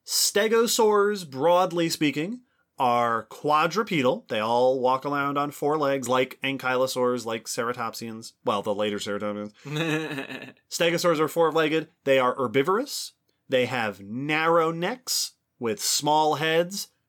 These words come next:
Speaker 1: big, tall bodies, uh, narrow snouts, and short front legs in comparison to their back legs.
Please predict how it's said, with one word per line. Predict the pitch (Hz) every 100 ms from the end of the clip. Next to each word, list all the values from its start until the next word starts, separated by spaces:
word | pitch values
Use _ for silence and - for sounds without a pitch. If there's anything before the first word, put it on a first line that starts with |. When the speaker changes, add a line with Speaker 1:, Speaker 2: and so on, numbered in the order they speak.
| _ -
Speaker 1:
big, | 185 202 170
tall | 175 190 190
bodies, | 175 165 170 170 170 165 - _ _ _
uh, | 131 117
narrow | 120 139 160 160
snouts, | - - 135 131 269 - - - _ _ _ -
and | 127 120
short | 104 - 165 175
front | - 220 131
legs | 127 123
in | 131 127
comparison | 135 120 113 104 113 113
to | 117
their | 95 92
back | 139 -
legs. | 98 87 170 226